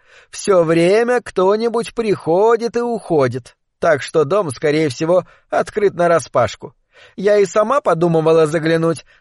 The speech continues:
но что-то не тянет. Некоторые дома, они как бы не совсем нормальные. Вы меня понимаете?» Сюзанна понимала.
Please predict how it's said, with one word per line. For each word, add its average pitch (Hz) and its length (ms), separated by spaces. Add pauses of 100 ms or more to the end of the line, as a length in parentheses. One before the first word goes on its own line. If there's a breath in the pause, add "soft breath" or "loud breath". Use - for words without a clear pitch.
но 277 120
что-то 185 320
не 160 160
тянет. 160 540 (340)
Некоторые 170 680
дома, 180 460 (520 soft breath)
они 214 300
как 220 260
бы 220 260
не 220 200
совсем 214 560
нормальные. 139 760 (180)
Вы 185 240
меня 190 260
понимаете?» 170 840 (460)
Сюзанна 117 640
понимала. 143 600